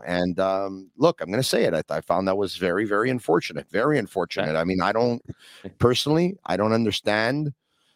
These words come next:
Speaker 1: how when you plan an event commemorating the thirty-year anniversary, and I would imagine that this was done months and months and months and months and months ago, and you sit down at a table, and there's probably two people, there's probably four, there's probably six. I don't know how many people are there.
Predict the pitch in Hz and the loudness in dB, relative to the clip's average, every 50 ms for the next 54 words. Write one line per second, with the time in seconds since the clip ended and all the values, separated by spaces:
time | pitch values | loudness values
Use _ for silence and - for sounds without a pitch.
0 | _ _ _ - 85 90 95 101 107 107 107 107 98 98 101 101 95 92 - - | _ _ _ -2 0 2 2 2 2 0 -2 -2 -2 0 0 0 0 0 -2 -4
1 | - 107 104 101 104 110 113 127 131 123 - - 110 101 95 80 76 101 107 120 | -2 0 0 0 0 0 -2 -4 -4 -4 -4 -2 0 0 0 2 2 0 0 0
2 | 120 - - - 95 98 101 107 104 104 104 104 104 95 90 82 - - 98 98 | -2 -4 -2 0 2 2 4 4 4 4 4 2 0 0 -2 -2 0 0 0 2
3 | 101 104 98 101 98 95 92 90 85 80 87 92 92 - - - 110 120 131 147 | 2 2 2 2 2 2 2 0 0 0 0 0 0 0 -2 -2 0 0 0 -2
4 | 160 160 - - 92 90 87 85 82 80 92 92 92 92 92 95 95 98 92 95 | -2 -6 -6 -4 -2 -2 0 0 0 0 0 2 2 0 0 0 -2 -2 -2 -2
5 | 90 90 87 - 98 98 - - 95 90 85 78 90 90 95 95 90 85 85 92 | 0 0 0 0 -2 -6 -4 -2 -2 -2 -2 0 0 0 0 0 -2 -2 0 0
6 | 101 113 107 - - 92 90 90 92 95 101 104 - - 90 85 87 90 95 104 | 0 0 -2 -2 0 0 2 2 2 0 0 -2 -2 -2 0 0 2 0 0 0
7 | 104 - - 80 92 87 87 95 98 98 - 87 82 85 85 90 101 110 107 - | -2 -2 -2 0 2 2 2 2 0 -2 -4 -2 0 2 2 2 2 0 -2 -4
8 | - 107 95 85 76 76 107 139 147 - _ _ - - - _ _ - - 87 | -6 -4 -2 0 0 0 0 0 -2 -4 _ _ -20 -20 -20 _ _ -2 0 2
9 | 87 90 90 - - - 113 95 - 110 101 101 113 123 113 101 95 - - 101 | 2 4 2 2 2 0 -2 -2 0 0 0 2 2 0 0 -2 -4 -4 -2 0
10 | 87 90 85 113 127 120 98 87 - - 101 98 90 82 - - 107 - - 107 | 0 0 2 0 0 0 0 -2 -2 -2 -2 -2 -2 -2 -2 -4 -4 -2 -2 -6
11 | - - 135 110 - - - 104 101 104 - - - 110 123 123 117 - - 113 | -4 -2 -4 -4 -4 -2 0 0 0 0 -2 -2 0 2 2 2 0 2 2 2
12 | 110 104 - - 139 135 - - - - 120 156 165 165 165 151 147 147 147 143 | 2 2 -2 -2 -4 -4 -4 -4 -4 -2 -2 0 0 2 2 2 2 2 2 0
13 | 127 - 135 135 - 107 92 85 82 78 73 67 73 98 113 | 0 0 -2 -2 -2 0 0 0 0 0 0 -2 -2 -4 -4